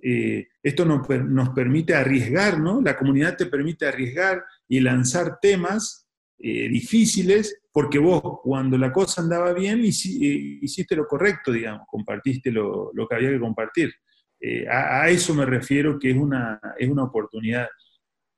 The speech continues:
No quiere decir que todo salga bien, puede,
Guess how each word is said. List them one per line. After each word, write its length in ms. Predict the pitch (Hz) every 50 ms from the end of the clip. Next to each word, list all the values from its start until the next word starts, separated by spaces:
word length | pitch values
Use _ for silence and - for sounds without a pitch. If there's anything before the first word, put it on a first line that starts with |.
| _ _ _ _ _
No 240 | - 156 180 160 -
quiere 180 | - 175 175 160
decir 260 | 139 - - 165 143
que 120 | 131 147
todo 200 | 127 147 156 151
salga 360 | 147 147 151 143 135 131 131 135
bien, 420 | 175 202 220 226 220 226 226 - - _ _ _ _ _
puede, 480 | - 147 151 151 147 147 147 - - -